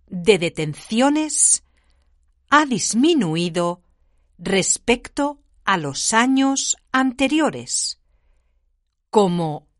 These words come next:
lo han hecho también los problemas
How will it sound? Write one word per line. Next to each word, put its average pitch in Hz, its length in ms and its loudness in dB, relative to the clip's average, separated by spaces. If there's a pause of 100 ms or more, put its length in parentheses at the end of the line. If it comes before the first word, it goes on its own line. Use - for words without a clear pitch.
(200)
lo 165 340 -2
han 262 220 4
hecho 202 520 -4 (200)
también 180 720 -4 (720)
los 180 440 -2
problemas 240 960 -2